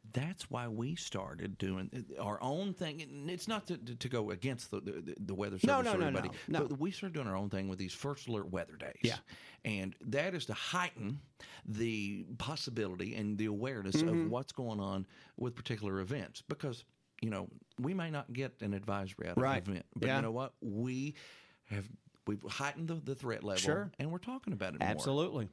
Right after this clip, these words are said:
Speaker 2: And,
Speaker 1: You
Speaker 2: you
Speaker 1: know?
Speaker 2: know, and, and that is the, that is the key to getting people's attention. You have to get people's attention. And then you'll have these people say, "Well, you're doing it for ratings." No, I'm getting
Speaker 1: No.
Speaker 2: people's attention.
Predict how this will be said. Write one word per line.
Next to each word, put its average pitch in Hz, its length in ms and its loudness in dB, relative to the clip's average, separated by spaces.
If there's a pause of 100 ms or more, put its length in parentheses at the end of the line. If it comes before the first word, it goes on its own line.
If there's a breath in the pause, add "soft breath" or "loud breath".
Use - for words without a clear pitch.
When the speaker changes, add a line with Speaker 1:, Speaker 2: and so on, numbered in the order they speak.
(120)
Speaker 2:
And, 120 180 6
Speaker 1:
You 117 60 4
Speaker 2:
you 120 80 6
Speaker 1:
know? 127 180 4
Speaker 2:
know, 151 80 -2
and, 120 300 4 (400 loud breath)
and 120 500 4
that 135 400 6
is 127 320 4
the, 110 480 4 (200)
that 110 260 -2
is 120 120 0
the 131 80 -2
key 156 240 2
to 135 60 2
getting 120 280 0
people's 110 360 0
attention. 107 560 -2 (380)
You 170 80 6
have 160 220 2
to 196 60 0
get 160 200 2
people's 147 280 2
attention. 113 500 -2 (300 loud breath)
And 135 160 6
then 135 140 6
you'll 139 160 8
have 120 220 6
these 120 140 4
people 110 200 0
say, 104 100 0
"Well, 131 220 4
you're 120 100 2
doing 143 160 6
it 127 120 2
for 123 80 0
ratings." 123 440 2
No, 202 300 4
I'm 131 140 4
getting 190 220 6
Speaker 1:
No. 170 60 4
Speaker 2:
people's 196 280 4
attention. 156 540 4